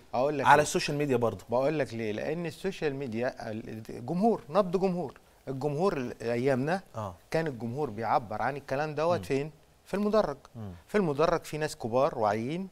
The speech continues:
Speaker 2: مم.
Speaker 1: بيسيطروا على الأجواء، لو في حد منفعل، لو في حد كذا،
Speaker 2: مم.
Speaker 1: كانت الناس الكبيرة بتعرف تحتوي الأمور.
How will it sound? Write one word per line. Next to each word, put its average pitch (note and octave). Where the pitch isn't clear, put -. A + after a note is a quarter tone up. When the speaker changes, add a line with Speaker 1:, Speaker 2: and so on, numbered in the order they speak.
Speaker 2:
مم. G2+
Speaker 1:
بيسيطروا B2+
على G2+
الأجواء، A2+
لو F3
في D3+
حد C#3
منفعل، A#2+
لو A#2
في B2
حد B2
كذا، E3
Speaker 2:
مم. A2+
Speaker 1:
كانت G3+
الناس D3+
الكبيرة C#3+
بتعرف F#3
تحتوي E3+
الأمور. D3